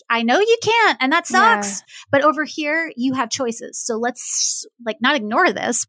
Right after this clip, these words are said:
Speaker 2: Do you have any advice pragmatically for that moment? 'Cause I think a lot of people,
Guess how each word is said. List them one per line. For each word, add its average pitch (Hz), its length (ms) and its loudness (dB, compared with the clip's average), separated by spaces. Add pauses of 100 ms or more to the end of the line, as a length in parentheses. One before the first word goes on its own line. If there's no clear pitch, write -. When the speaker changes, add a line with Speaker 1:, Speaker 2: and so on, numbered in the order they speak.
(100)
Speaker 2:
Do 269 100 -4
you 302 240 0
have 269 540 0
any 294 360 -4
advice 196 640 -4
pragmatically 185 840 -4
for 185 300 -2
that 175 220 0
moment? 175 440 -4
'Cause 226 140 -10
I 220 140 0
think 254 200 -6
a 254 80 0
lot 185 300 0
of 190 80 -4
people, 185 680 -6